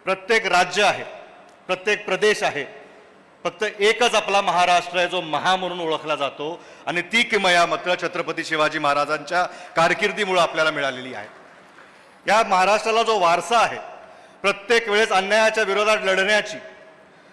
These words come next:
प्रत्येक वेळेस मोठ्या सैन्यांना आक-, आसमान दाखवण्याची शक्ती किती जरी मोठी असेल, महाराष्ट्राच्या मावळ्यानं कधी माघार घेतली नाही. मग तो छत्रपतीचा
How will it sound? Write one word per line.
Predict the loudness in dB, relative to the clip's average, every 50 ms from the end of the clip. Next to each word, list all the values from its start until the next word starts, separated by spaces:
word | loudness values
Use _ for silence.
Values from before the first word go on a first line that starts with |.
| -20 -8 _
प्रत्येक | -2 -2 -2 0 2 2 2 2
वेळेस | 2 2 2 2
मोठ्या | 0 -2 -2 2 2 2 2
सैन्यांना | 2 2 0 0 2 0 0 2 2 4 4 4 4 2 -2 -6 -14 -16 -16 -12 -2
आक-, | 0 0 0 2 2
आसमान | 2 2 2 2 2 0 2 4
दाखवण्याची | 2 2 2 2 0 0 0 -2 -4 -4 -8 -14 -14 -16 -18 -20 -20 -20 -20 -10 -4
शक्ती | -4 -4 -2 -2 -2 -4
किती | -2 -2 -2 -2 0
जरी | 2 2 2 2
मोठी | 2 2 0 0 2 2
असेल, | 2 0 0 -2 -2 -2 -2 -4 -8 -12 -18 -20 -10 -4
महाराष्ट्राच्या | 0 2 4 4 4 4 2 2 0 0 0 2
मावळ्यानं | 2 4 4 4 4 4 2 2
कधी | 0 -2 -2 0
माघार | 2 2 4 4 4 4 4
घेतली | 2 0 -2 -4 -4 -4
नाही. | -4 -4 -4 -6 -10 -14 -18 -20 -20 -20 -12 -10
मग | -6 -4
तो | -2
छत्रपतीचा | -2 -2 -2 -2 0 0 0 0 0 0 2 4 4 6 6 4